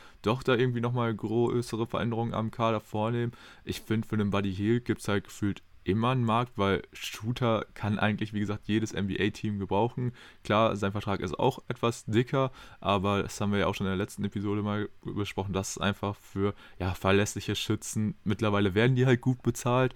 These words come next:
Deswegen denke ich, einen Abnehmer wird man auf jeden Fall für ihn finden und eventuell kriegt man halt noch das ein oder andere interessante Asset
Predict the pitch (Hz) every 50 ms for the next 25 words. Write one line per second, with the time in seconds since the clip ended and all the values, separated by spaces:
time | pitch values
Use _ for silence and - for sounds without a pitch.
0 | - - - - - - - - - 104 104 101 95 - - - - - 90 98
1 | 95 95 - - - 92 - 87 87 - 107 110 110 104 98 101 110 - - 104
2 | 104 92 90 - 107 107 101 98 - - - 95 107 120 - - 120 117 117 -
3 | - 120 120 - - 104 101 101 85 92 92 98 101 98 107 95 - - 104 113
4 | - - 113 120 101 117 113 113 110 - - 110 117 117 113 113 - 98 117 120
5 | 113 113 113 107 - 113 - - 113 110 - - - 113 - - 123 120